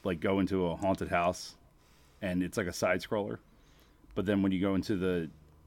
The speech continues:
into the actual rooms in the house, it does, like, a first person view, and it's like a point and click thing. But you had a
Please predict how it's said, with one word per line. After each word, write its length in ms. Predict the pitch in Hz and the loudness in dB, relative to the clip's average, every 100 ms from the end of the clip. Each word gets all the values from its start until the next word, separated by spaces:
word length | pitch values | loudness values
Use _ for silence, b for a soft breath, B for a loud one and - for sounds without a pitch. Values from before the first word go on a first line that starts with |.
| - - | -14 -4
into 180 | 104 95 | -2 0
the 140 | 101 | -2
actual 260 | 92 - 87 | -2 -4 -4
rooms 360 | 95 95 87 | -2 0 0
in 80 | 92 | 0
the 60 | 85 | -2
house, 300 | 92 92 - | -4 -6 -6
it 100 | 82 | -6
does, 220 | 87 82 | -6 -4
like, 160 | 85 76 - | -8 -10 -14
a 60 | - | -10
first 320 | 98 85 - | -8 -8 -6
person 260 | 92 92 90 | -6 -4 -2
view, 240 | 98 98 | 0 0
and 60 | 92 | -2
it's 100 | 90 | -6
like 80 | 87 | -10
a 40 | |
point 260 | - 92 87 | -8 -8 -8
and 100 | 85 | -8
click 220 | 98 92 | -8 -6
thing. 240 | - 107 117 B B B B B B | -6 -4 -6 B B B B B B
But 120 | 95 90 | -4 2
you 80 | 98 | 4
had 140 | 92 | 4
a 180 | 87 | 0